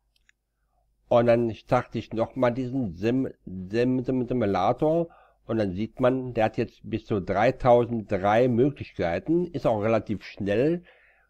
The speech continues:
Und jetzt kann man unten sehen, was er da für diese, äh, drei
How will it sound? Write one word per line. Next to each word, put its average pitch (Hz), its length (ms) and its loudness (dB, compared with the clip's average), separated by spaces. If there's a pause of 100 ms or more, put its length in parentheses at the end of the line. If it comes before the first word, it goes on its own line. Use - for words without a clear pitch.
(200)
Und 156 280 2
jetzt - 360 -2
kann 160 180 4
man 147 220 4
unten 139 540 0
sehen, 113 600 -2
was 113 320 0 (100)
er 131 520 2
da 113 420 2
für 131 440 2
diese, 180 640 6
äh, 123 140 2
drei 104 920 0